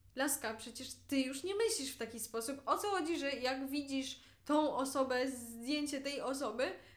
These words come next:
to wracasz do tego mindsetu? O co w tym chodzi? No i doszłam do tego, że po prostu w tym aspekcie nie miałam jeszcze wystarczająco wewnętrznej rozmowy ze swoim wewnętrznym dzieckiem,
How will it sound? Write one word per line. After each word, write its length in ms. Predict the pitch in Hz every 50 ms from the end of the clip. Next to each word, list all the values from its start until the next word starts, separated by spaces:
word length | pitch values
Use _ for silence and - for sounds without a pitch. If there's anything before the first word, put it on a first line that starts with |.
| - - -
to 380 | - 254 254 277 320 - - - - - - -
wracasz 400 | 262 285 269 269 269 320 311 311
do 100 | 320 302
tego 280 | 302 311 269 294 294
mindsetu? 580 | 311 330 359 349 - - 339 285 - - 208 -
O 100 | - 226
co 120 | 226 320
w 60 | 311 320
tym 160 | 339 320 285
chodzi? 420 | 254 240 214 208 208 - - - - - - - - - - - _
No 180 | 269 269 277 294
i 360 | 311 311 330 330 285 262 - - - - - - -
doszłam 560 | 220 226 220 254 254 269 269 269 311 254 240
do 80 | 226 220
tego, 360 | 226 226 220 220 220 226 233
że 120 | 233 240 240
po 120 | 240 220
prostu 300 | 220 226 226 226 - 254
w 80 | - -
tym 140 | 381 427 453
aspekcie 600 | 440 359 349 - - 233 214 220 - - 220 214 247 247 - - - - - -
nie 120 | 254 262 269
miałam 340 | 269 294 330 339 339 311
jeszcze 500 | 277 294 277 - - 285 262 262 254 254
wystarczająco 1120 | 240 269 269 - - 330 339 - 311 269 262 233 233 226 226 226 - 233 220 220 240 - - - -
wewnętrznej 720 | 220 240 240 226 240 254 262 277 277 - - 294 269 262 247
rozmowy 520 | 233 233 226 233 240 233 240 233 226 220
ze 140 | 226 - 208
swoim 380 | - - - 247 240 226 202
wewnętrznym 640 | 196 202 202 220 240 262 277 277 - - 233 220 208
dzieckiem, 540 | 202 208 208 208 - - - 214 240 277